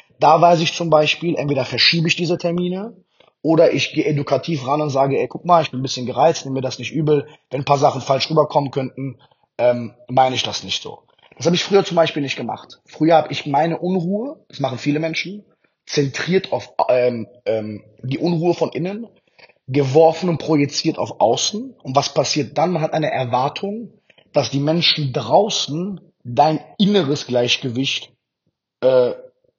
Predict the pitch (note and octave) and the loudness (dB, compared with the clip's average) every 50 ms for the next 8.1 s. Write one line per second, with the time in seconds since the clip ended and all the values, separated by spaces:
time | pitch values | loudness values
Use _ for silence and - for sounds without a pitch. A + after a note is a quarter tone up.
0 | _ - B2+ C3 B2 - C3+ B2+ A2+ B2+ C3 C3 C3+ D3+ C3 A#2+ C#3+ C#3+ F3 G3+ | _ 2 2 2 2 2 -2 -8 -6 -6 -6 -4 -4 -2 -2 0 0 2 2 2
1 | F3+ E3 - - D3 D3 D#3 D3+ - D#3 C3+ C3+ C#3+ - - - C#3 C3+ B2+ C#3+ | 2 0 2 4 4 6 6 4 2 0 -2 -2 -2 -2 0 2 2 2 2 0
2 | D#3 - - - - - - - - - - _ _ _ - - - - - - | -2 -2 -4 -4 -4 -6 -10 -14 -16 -20 -20 _ _ _ -20 -20 -20 -20 -20 -20
3 | - _ _ - C3+ D3 D3+ - - D#3 E3 E3+ - - - C3+ C#3+ D3+ D#3+ F3 | -20 _ _ -8 -4 -2 -2 2 6 6 6 6 4 0 -2 0 2 4 6 6
4 | G#3+ G#3 F#3 F3+ C#3+ E3 E3+ F3 D#3+ - - B2 C3 A#2+ C3+ C#3+ C#3 C#3 - - | 6 4 2 0 2 4 4 4 2 0 -4 -8 -2 2 4 4 4 4 2 -2
5 | C#3 C3+ C#3+ D3 C#3+ D3 C#3+ D3 C#3+ C3+ C#3 C3 C#3+ D3 D3+ D3 C#3 - D3 D#3 | -4 -4 -2 2 4 6 6 6 4 0 -2 0 2 2 2 2 0 -2 -2 -2
6 | F3 F#3+ G3 - - - C3+ C#3 D3+ C#3 - - D#3+ D3+ - - D3 C#3+ D3 C3+ | 0 0 0 -2 -2 -2 -2 -2 -2 -2 0 0 0 0 0 -2 -2 -2 0 0
7 | C#3+ C#3 - - - D#3 - - C#3+ B2+ - F#3 G3+ - C#3+ A#2 G#2 A#2+ D3 - | 0 0 0 0 -2 -4 -4 -4 -6 -6 -6 -8 -8 -8 -8 -6 -6 -6 -8 -8
8 | - - | -12 -20